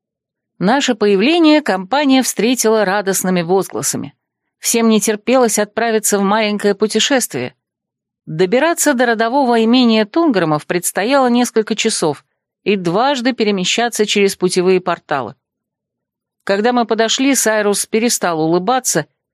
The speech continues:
и с затаенной надеждой уставился на Лил. Но та ограничилась коротким кивком и направилась к стоявшей с другой стороны флайвера Нике. Я двинулась за ней. «Родственникам звонила», —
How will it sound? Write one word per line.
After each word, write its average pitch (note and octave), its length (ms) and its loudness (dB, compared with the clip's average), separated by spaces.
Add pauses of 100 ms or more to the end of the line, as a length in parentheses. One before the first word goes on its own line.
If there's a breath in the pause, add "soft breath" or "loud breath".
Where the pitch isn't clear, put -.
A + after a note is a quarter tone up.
(140)
и G#3 140 0
с G3 60 0
затаенной A#3 680 2
надеждой A3 580 2
уставился G#3 580 0
на F#3+ 120 0
Лил. D3+ 320 -2 (800)
Но D#4+ 240 4
та C#4 240 0
ограничилась G3 680 0
коротким F3+ 480 -2
кивком D#4 480 -2 (480)
и G3 100 0
направилась C#4+ 560 0
к - 60 -14
стоявшей A3+ 520 0
с G3 60 -2
другой G#3 300 0
стороны F3+ 340 -2
флайвера G#3+ 460 -2
Нике. E3+ 380 -4 (460)
Я A#3+ 260 0
двинулась G3+ 480 0
за D#3+ 160 -2
ней. C#3+ 300 -4 (1040)
«Родственникам E3 840 -2
звонила», — D#3 560 -4